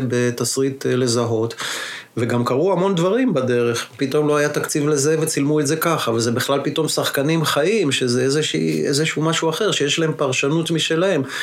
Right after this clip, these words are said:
לכל אחד שנגע בתסריט שהתסריטאי כתב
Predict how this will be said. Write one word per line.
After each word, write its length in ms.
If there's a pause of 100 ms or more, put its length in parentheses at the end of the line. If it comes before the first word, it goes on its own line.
(280)
לכל 240
אחד 260
שנגע 600
בתסריט 880
שהתסריטאי 840
כתב 220